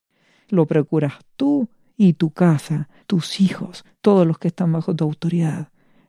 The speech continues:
Ese es el ejemplo que ellos le dijeron y que manifestaron por sus bocas y por su actitud. ¿Y qué más dicen? "Y de no edificar casas para nuestra morada, y de no tener viña, ni heredad,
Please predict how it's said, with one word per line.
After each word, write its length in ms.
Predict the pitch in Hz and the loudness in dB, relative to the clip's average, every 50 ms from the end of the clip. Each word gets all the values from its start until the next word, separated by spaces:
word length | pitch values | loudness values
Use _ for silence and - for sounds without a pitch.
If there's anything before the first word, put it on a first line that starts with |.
| _ | _
Ese 360 | - 202 202 180 - - 233 | 4 6 6 6 4 0 -2
es 120 | 185 - - | -2 0 0
el 140 | 196 170 160 | 0 0 0
ejemplo 600 | 143 - - - - 208 175 156 147 170 165 151 | 0 -4 -4 2 6 6 6 6 4 0 -4 -2
que 120 | - 175 | 0 0
ellos 180 | 156 160 156 160 | 0 2 2 2
le 140 | 170 165 | 2 2
dijeron 580 | 165 160 - - 196 190 175 160 - - - - _ _ _ _ _ _ _ _ | 2 0 0 0 -2 0 0 0 -2 -4 -6 -8 _ _ _ _ _ _ _ _
y 120 | - 202 151 | -2 -2 0
que 140 | - - 165 | 2 2 4
manifestaron 920 | 160 151 147 147 - - 170 - - - 196 185 156 147 143 143 160 - _ _ _ _ _ _ _ _ _ | 4 4 4 4 2 -2 -4 -6 -2 0 2 2 2 2 0 -4 -10 -14 _ _ _ _ _ _ _ _ _
por 180 | - 190 165 - | -2 0 0 0
sus 260 | - - 220 170 - | 0 -2 -2 -2 0
bocas 460 | 190 185 170 156 - 165 160 151 - | 2 0 0 0 -2 -6 -6 -6 -6
y 40 | 170 | -6
por 180 | 165 170 156 - | -4 -4 -6 -4
su 120 | - 165 | -4 -6
actitud. 540 | 156 - - 190 190 - 190 196 - 165 - _ _ _ _ _ _ _ _ _ | -6 -4 -6 -6 -6 -4 -4 -6 -6 -8 -14 _ _ _ _ _ _ _ _ _
¿Y 100 | - 185 | 0 0
qué 140 | - - 170 | 2 4 4
más 180 | 165 175 160 - | 4 4 4 2
dicen? 420 | - 220 185 - 180 160 156 - _ _ _ _ _ _ _ _ _ _ _ _ _ _ - | 2 0 0 0 -2 -4 -4 -6 _ _ _ _ _ _ _ _ _ _ _ _ _ _ -6
"Y 380 | 381 349 302 285 247 240 - - | -2 0 2 2 2 0 0 2
de 260 | 208 160 165 165 160 | 2 4 6 4 4
no 380 | 151 147 151 175 196 196 196 196 | 4 4 4 4 4 4 4 4
edificar 580 | 196 180 170 - - 190 165 - 185 180 170 | 4 4 2 2 0 -2 0 0 0 0 0
casas 460 | - - - 202 165 - - 175 151 - | -2 0 2 2 2 2 2 -2 -2 0
para 280 | - 170 156 151 147 | 0 2 4 4 4
nuestra 340 | 147 151 151 139 - 175 160 | 4 2 2 0 0 2 2
morada, 520 | 151 151 151 160 156 151 143 151 143 143 - _ _ _ _ _ | 2 2 2 2 2 2 0 0 -4 -6 -10 _ _ _ _ _
y 100 | 185 165 | 4 4
de 120 | 156 156 | 4 4
no 140 | 156 165 180 | 2 0 0
tener 320 | 180 196 190 190 196 185 175 | 0 0 2 2 2 2 2
viña, 480 | 170 208 208 190 165 160 156 165 - _ _ _ _ | 2 2 2 2 2 2 0 -4 -6 _ _ _ _
ni 140 | 165 165 160 | 4 4 6
heredad, 460 | 156 151 151 160 170 160 160 180 | 6 4 4 4 4 2 2 0